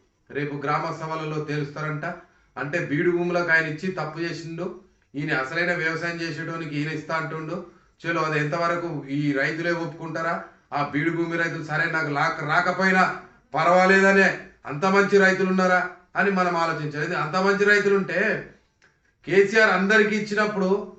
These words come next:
ఆయనకు ఓటేయకుండా కాంగ్రెస్ మాటలు నమ్మి వీళ్ళకు ఓటేసిన ఆ పిచ్చి రైతులను, కొంతమంది తెలియదొక్క రైతులను వాళ్ళు ఆలోచించుకోవాలి. ఇప్పుడు మరి నీ రైతు బంధు కట్ అవుతుంది, నీకు ఓకేనా రైతు?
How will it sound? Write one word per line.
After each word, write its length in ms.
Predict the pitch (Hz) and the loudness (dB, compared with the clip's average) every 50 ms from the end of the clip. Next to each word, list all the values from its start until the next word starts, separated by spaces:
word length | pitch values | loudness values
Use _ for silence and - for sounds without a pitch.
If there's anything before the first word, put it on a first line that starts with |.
| - | -8
ఆయనకు 380 | 127 151 175 196 208 214 196 208 | -2 2 2 4 4 4 4 4
ఓటేయకుండా 800 | 196 175 185 208 202 196 208 208 202 202 196 196 190 202 202 | 4 6 6 6 6 6 6 4 4 4 2 0 2 2 2
కాంగ్రెస్ 480 | 196 - 170 180 190 196 202 190 - 151 | 2 2 2 0 2 2 2 0 0 0
మాటలు 300 | 180 185 190 190 196 196 | 0 0 2 2 2 2
నమ్మి 240 | 190 190 190 185 175 | 2 2 2 0 -2
వీళ్ళకు 400 | 160 165 185 185 196 196 180 180 | -2 -2 0 2 2 2 2 0
ఓటేసిన 520 | 185 190 185 196 190 - - 196 - - - - - _ _ _ _ 120 | 0 2 2 2 2 0 0 -4 -4 -4 -8 -14 -20 _ _ _ _ -4
ఆ 120 | 131 151 151 147 - - - | -2 -2 -2 -4 -6 -10 -10
పిచ్చి 280 | 175 175 - - 202 196 | -10 -10 -4 0 2 4
రైతులను, 680 | 196 190 185 202 196 190 190 190 190 190 185 185 - - - _ | 4 4 2 2 2 2 2 2 0 -2 -4 -8 -12 -18 -20 _
కొంతమంది 380 | - 170 170 180 175 180 175 - - | -10 -6 -4 -2 -2 -2 -2 -4 -4
తెలియదొక్క 420 | 170 175 190 196 190 185 185 190 | 0 2 4 4 4 2 0 0
రైతులను 680 | 190 180 180 180 180 175 180 180 180 180 185 180 180 180 143 | 0 2 2 2 0 0 0 0 0 2 0 -2 -4 -6 -4
వాళ్ళు 220 | 160 170 165 160 | -4 -2 0 2
ఆలోచించుకోవాలి. 640 | 170 175 175 175 170 170 156 147 170 170 156 143 | 2 2 2 0 -2 -6 -8 -8 -8 -6 -6 -6
ఇప్పుడు 280 | 135 - - 101 - _ _ _ _ _ - | -6 -6 -10 -14 -16 _ _ _ _ _ -8
మరి 140 | 143 151 156 | -6 -6 -4
నీ 100 | 156 156 | -4 -2
రైతు 300 | 151 151 156 160 175 190 | -2 0 0 0 0 -2
బంధు 240 | 190 190 185 185 175 | 0 0 0 0 0
కట్ 240 | 170 165 160 - 170 | -2 -2 -2 -2 -2
అవుతుంది, 440 | 170 151 151 147 117 104 95 - - _ _ _ _ - | -4 -4 -6 -8 -8 -10 -10 -14 -18 _ _ _ _ -10
నీకు 260 | 139 147 156 156 165 | -8 -6 -4 -4 -2
ఓకేనా 420 | 175 180 180 185 190 185 180 175 170 | -2 -2 0 2 2 4 4 4 4
రైతు? 580 | 170 170 175 175 180 202 220 226 226 - - | 4 2 0 2 2 2 2 2 0 -2 -6